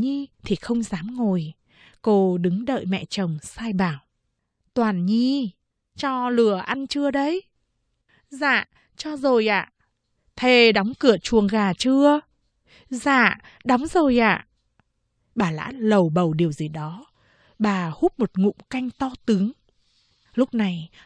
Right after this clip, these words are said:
Thượng quan Thọ Hỉ cắn một miếng xương băm, than thở. "Ôi, người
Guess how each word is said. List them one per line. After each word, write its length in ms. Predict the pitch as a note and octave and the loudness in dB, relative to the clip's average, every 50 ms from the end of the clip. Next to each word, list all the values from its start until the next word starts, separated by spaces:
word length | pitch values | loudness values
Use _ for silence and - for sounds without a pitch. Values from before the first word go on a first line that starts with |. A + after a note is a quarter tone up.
| _ - | _ 0
Thượng 180 | B3+ A3+ F#3+ | 0 0 0
quan 220 | - - B3+ B3+ A#3 | 0 -10 -12 -12 -10
Thọ 180 | - - - - | -10 -10 -10 -8
Hỉ 300 | E3 F3+ A3 G3 D#3 - - _ _ _ _ - | -4 -2 -2 0 -2 -2 -6 _ _ _ _ -4
cắn 160 | - G3 A3 D#4 | -2 -2 -2 -2
một 160 | E4+ - - | -4 -2 0
miếng 360 | F3+ F#3 F#3+ F#3 G3+ C#4 E4+ | 2 4 4 4 2 0 -6
xương 400 | - - - - C#4 B3 A#3+ A3+ | -10 -12 -6 -6 -4 -4 -4 -4
băm, 240 | A#3+ A#3 A#3 A#3 G#3+ - _ _ _ _ _ - | -4 -4 -4 -6 -10 -12 _ _ _ _ _ -14
than 320 | - - A3+ A3 G#3+ G3 - | -8 -6 -4 -2 -2 -4 -4
thở. 240 | - G3+ F3+ D3 D3+ _ _ _ _ _ _ _ _ _ _ _ _ _ _ | -4 -6 -6 -6 -8 _ _ _ _ _ _ _ _ _ _ _ _ _ _
"Ôi, 440 | - F3+ F3 F#3+ G3+ G#3 G3+ F#3+ F3+ E3 D3+ C#3 - - - - - _ _ _ - | -4 0 4 6 6 8 6 6 4 0 -2 -6 -8 -12 -14 -18 -20 _ _ _ -4
người 260 | G3+ G3+ G#3 F#3 D3 | -2 0 0 0 -2